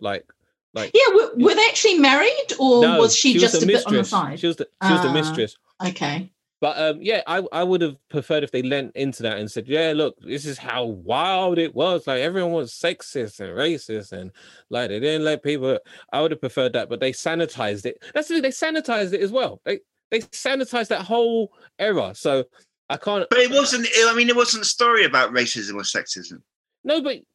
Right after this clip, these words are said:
Speaker 1: it, I'm not saying make it the, the main pillar of your film, but at least acknowledge that it existed. Like,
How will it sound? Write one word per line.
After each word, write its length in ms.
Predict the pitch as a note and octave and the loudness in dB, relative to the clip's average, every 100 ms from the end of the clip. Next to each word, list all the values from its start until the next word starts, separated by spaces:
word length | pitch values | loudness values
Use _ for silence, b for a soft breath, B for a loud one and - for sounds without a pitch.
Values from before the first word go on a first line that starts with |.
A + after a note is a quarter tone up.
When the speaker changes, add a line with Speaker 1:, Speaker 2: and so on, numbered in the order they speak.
| _ | _
Speaker 1:
it, 340 | G#3+ B2+ - - b b _ _ - | -12 -12 -20 -20 b b _ _ -6
I'm 120 | A#3+ | -2
not 140 | D4 - | -2 -2
saying 240 | B3+ A3+ | -2 0
make 260 | A#3 G#3+ A#3 | 0 0 -2
it 240 | A#2 - E3 | -4 -6 -4
the, 160 | F#3 - | -4 -2
the 80 | E3+ | -2
main 320 | F3+ F#3+ E3+ | 0 0 -2
pillar 360 | - G#3+ G3+ | -2 -2 0
of 140 | D3 C3+ | 0 0
your 140 | C3+ | -2
film, 320 | - G3 D3+ | 0 0 0
but 160 | B2+ A2 | -2 -4
at 100 | D3+ | -2
least 320 | F#3+ B3+ - | -2 -2 -2
acknowledge 540 | C3 A#2+ E3 G#3 D3+ C#3+ | -4 -2 0 0 -2 -2
that 140 | E2+ | -4
it 100 | C#3 | -6
existed. 680 | A#2 G#2 B2+ F#3 - C3 A2 | -6 -6 -2 -2 -2 -4 -4
Like, 240 | A2 G#2+ | -4 -4